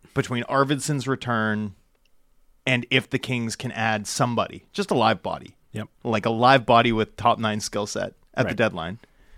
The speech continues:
Speaker 1: you're gonna see better from Dubois, and he's the guy. He, his struggles are the difference between them being, like, twelfth under, in McLellan's system
Speaker 2: Yeah.
Speaker 1: and nineteenth.
Speaker 2: Right.
Speaker 1: And, and personally, I'd buy that. Now, I also think McClellan's system was pretty rigid.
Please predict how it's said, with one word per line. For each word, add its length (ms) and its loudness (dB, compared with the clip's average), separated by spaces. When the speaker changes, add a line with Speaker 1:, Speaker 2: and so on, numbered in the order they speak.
Speaker 1:
you're 140 2
gonna 140 2
see 400 -6
better 340 -4
from 240 0
Dubois, 400 -2
and 180 -8
he's 520 -4
the 100 0
guy. 460 2
He, 220 0
his 280 2
struggles 640 2
are 120 4
the 80 -2
difference 320 -2
between 280 -4
them 140 -2
being, 160 -4
like, 200 -10
twelfth 540 -2
under, 180 0
in 220 0
McLellan's 440 2
system 360 -4
Speaker 2:
Yeah. 120 -2
Speaker 1:
and 100 0
nineteenth. 400 -2
Speaker 2:
Right. 120 -2
Speaker 1:
And, 160 0
and 240 -2
personally, 400 6
I'd 120 6
buy 220 4
that. 240 0
Now, 180 10
I 60 12
also 300 6
think 420 -6
McClellan's 760 0
system 480 -2
was 100 -6
pretty 220 0
rigid. 340 0